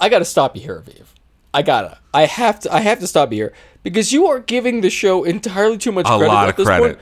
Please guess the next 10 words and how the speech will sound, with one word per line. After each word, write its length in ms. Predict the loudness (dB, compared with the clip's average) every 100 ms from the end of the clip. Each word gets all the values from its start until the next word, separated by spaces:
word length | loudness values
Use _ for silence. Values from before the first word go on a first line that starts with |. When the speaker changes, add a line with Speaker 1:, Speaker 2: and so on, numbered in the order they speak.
| -10
Speaker 2:
yeah. 260 | -4 -2 -2
Speaker 1:
Because 340 | -4 2 2 2
at 320 | 0 0 0
zero 920 | -4 -4 0 0 2 2 0 -2 -6 -10 _
point 400 | 0 4 4 0 _ -6
in 180 | -6
time 600 | -8 -2 0 0 -4 -10 -18 -20 _ _
does 240 | -2 -2 -8 _ _
anyone 640 | 2 2 0 -2 -4 -6 -12 -20 _ _ _
say 720 | -14 -2 2 2 2 -4 -14